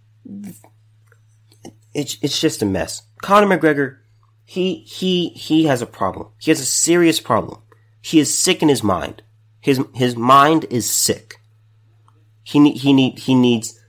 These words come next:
serious, serious help. Now, on to these Lakers. These Lakers, you know,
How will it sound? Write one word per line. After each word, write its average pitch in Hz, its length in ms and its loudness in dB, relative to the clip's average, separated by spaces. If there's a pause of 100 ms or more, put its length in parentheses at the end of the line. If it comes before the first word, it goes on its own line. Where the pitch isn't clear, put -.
serious, 127 760 0 (260)
serious 107 680 0 (200)
help. - 340 -6 (240)
Now, 160 360 0 (220)
on 214 180 4
to 220 60 -4
these 180 180 -2
Lakers. - 480 -4 (320)
These 220 260 2
Lakers, 170 600 0 (1300)
you 123 160 2
know, 131 320 2